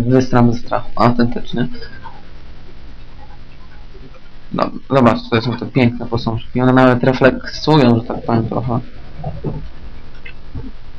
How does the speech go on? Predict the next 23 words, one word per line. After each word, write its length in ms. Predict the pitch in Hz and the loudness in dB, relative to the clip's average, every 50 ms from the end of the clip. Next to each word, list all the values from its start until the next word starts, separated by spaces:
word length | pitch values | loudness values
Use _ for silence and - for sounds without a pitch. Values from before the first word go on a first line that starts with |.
| - - - - | -8 -8 -2 2
Wydaje 180 | 170 165 160 147 | 6 6 8 8
mi 80 | 143 | 6
się, 120 | - 151 139 | 6 4 4
że 60 | 139 | 4
wystarczy 520 | 131 127 127 - 143 131 120 - - - | 4 2 2 4 4 4 4 4 0 -4
tych, 120 | - 123 120 120 - - - - | -4 -4 -4 -4 -8 -8 -6 -2
tych 180 | - 123 123 - | -2 -2 0 0
podpalania 520 | 123 120 - - 123 120 117 117 113 113 | -2 0 2 4 6 6 6 6 4 2
tych 180 | 113 - 117 117 | 0 -2 -2 0
rzeczy. 380 | 113 113 - - 120 127 139 123 - - - - - - - - - - - - - - - - - - - - - - - - - - - - - - - - - - - - - - - - - - - - - - - - - 679 - - - - - - - - - - - - - - - - - - - - - - - - | 0 0 0 0 0 0 -2 -2 -8 -10 -10 -10 -10 -10 -10 -10 -10 -8 -8 -8 -8 -8 -8 -8 -8 -8 -10 -8 -8 -8 -8 -8 -8 -8 -6 -4 -2 -2 -2 -2 -4 -4 -6 -6 -8 -8 -8 -8 -8 -8 -8 -8 -8 -8 -8 -8 -6 -4 -2 0 0 0 -2 -2 -4 -6 -6 -8 -8 -8 -8 -8 -8 -8 -8 -8 -8 -8 -8 -8 -2 2
Dobra. 360 | 117 113 110 117 120 127 - 247 - - - - - - - - - - - - - - - - - | 2 4 6 6 6 6 4 2 -2 -8 -8 -10 -10 -10 -10 -10 -10 -10 -10 -10 -10 -10 -6 0 4
Bierzemy, 600 | - 147 147 143 139 127 120 113 101 95 - - - - - | 6 8 8 8 8 8 6 6 4 2 -2 -6 -6 0 4
e, 440 | - 123 123 120 120 117 113 110 - - - - | 6 6 8 8 8 6 6 2 0 -2 0 2
naboje. 760 | 123 143 160 165 170 175 170 165 165 165 165 165 170 170 175 190 - - - - - - - - - - - - - - - - - - | 6 6 6 8 8 8 8 8 8 8 8 8 6 6 4 0 -4 -8 -8 -10 -10 -10 -8 -8 -8 -8 -8 -8 -8 -8 -8 -6 0 2
Tutaj 300 | 131 120 - 117 117 - | 2 4 6 4 4 4
też 120 | 143 147 | 4 2
coś 180 | - 143 147 - | 2 0 0 2
chyba... 320 | 151 139 139 139 147 147 - - | 0 0 0 0 -2 -2 -2 0
Nie, 140 | - 113 - | 0 0 2
to 100 | - 139 | 2 2
jest 120 | 135 123 | 2 2
dźwignia 300 | 117 110 107 - - - - | 2 0 0 0 -2 -4 -6
tylko. 240 | - 90 - - | -6 -8 -8 -8